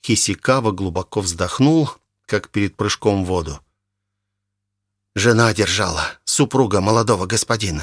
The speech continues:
Почему вы не сказали об этом сразу? Не доложили господину Цугави? Я... я испугался.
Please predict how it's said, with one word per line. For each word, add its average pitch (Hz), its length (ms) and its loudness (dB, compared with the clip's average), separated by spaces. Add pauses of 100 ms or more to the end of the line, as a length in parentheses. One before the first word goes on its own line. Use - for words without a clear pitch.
(500)
Почему 123 440 2
вы 101 120 0
не 95 100 0
сказали 104 440 0
об 92 140 -2
этом 101 240 -2
сразу? 80 480 -2 (100)
Не 117 140 6
доложили 120 520 2
господину 104 560 -2
Цугави? 90 540 -2 (320)
Я... 98 400 0 (720)
я 156 240 2
испугался. 143 800 0